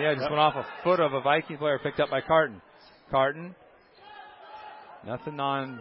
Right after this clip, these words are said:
Speaker 1: the Grove cut. Gets it out top to Berkey. Berkey. Boy, they are denying Logan
Speaker 2: Yep.
Speaker 1: twenty-five, thirty feet from the basket.
Speaker 2: They know what's going on.
Speaker 1: Nice step down low. Powers up. No
Speaker 2: Wow.
Speaker 1: good. Nice move on Carrata to get
Speaker 2: Yep.
Speaker 1: down low.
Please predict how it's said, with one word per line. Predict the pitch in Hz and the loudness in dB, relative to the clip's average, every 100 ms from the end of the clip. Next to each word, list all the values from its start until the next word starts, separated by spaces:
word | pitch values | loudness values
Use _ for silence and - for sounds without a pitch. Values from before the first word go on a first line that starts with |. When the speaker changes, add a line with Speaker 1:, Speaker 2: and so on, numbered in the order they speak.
| 107 | -10
Speaker 1:
the | 127 | -10
Grove | 120 131 156 143 - | -4 0 2 0 -2
cut. | 147 147 - | 0 0 -2
Gets | 143 - | -8 -4
it | 143 | -2
out | 139 - | -2 -4
top | 139 139 - | -4 -4 -6
to | 147 135 131 131 - | -4 -2 -2 -4 -2
Berkey. | 147 156 110 104 | -2 -2 -4 -4
Berkey. | 120 135 - 156 170 - - - - | -2 -2 -2 -8 -8 -12 -18 -20 -6
Boy, | 120 | -2
they | 123 165 | 4 4
are | 143 | 4
denying | 127 127 131 151 156 143 | 2 -4 -2 0 0 0
Logan | 131 151 151 127 113 - | 2 4 4 0 -4 -6
Speaker 2:
Yep. | 120 117 - - - - - - | -8 -8 -8 -14 -14 -14 -14 -6
Speaker 1:
twenty-five, | 170 170 - 160 151 | -2 -2 2 4 4
thirty | 151 147 | 2 -4
feet | 127 147 - | -4 -6 -6
from | 131 | -6
the | 113 | -2
basket. | 131 143 139 | 0 0 0
Speaker 2:
They | 147 | 0
know | 147 127 | 0 -2
what's | - | -4
going | 123 110 | -6 -4
on. | 110 110 110 - - - - - - - - - - - - - | -6 -8 -10 -18 -18 -16 -16 -16 -18 -18 -16 -16 -16 -16 -14 -4
Speaker 1:
Nice | 120 151 165 | 2 2 4
step | 170 135 - | 4 4 4
down | 151 160 147 | 4 4 8
low. | 156 196 208 | 10 10 8
Powers | 175 180 185 156 | 6 6 6 8
up. | 175 190 - | 10 10 8
No | 117 123 127 175 | 0 2 8 10
Speaker 2:
Wow. | 127 | 10
Speaker 1:
good. | 123 175 151 113 | 10 10 8 8
Nice | 170 208 165 | 6 4 6
move | 190 196 | 6 8
on | 165 | 6
Carrata | 143 151 156 190 160 | 4 6 8 8 4
to | |
get | 143 160 | 0 0
Speaker 2:
Yep. | |
Speaker 1:
down | 160 156 143 | 2 2 4
low. | 185 170 | 6 6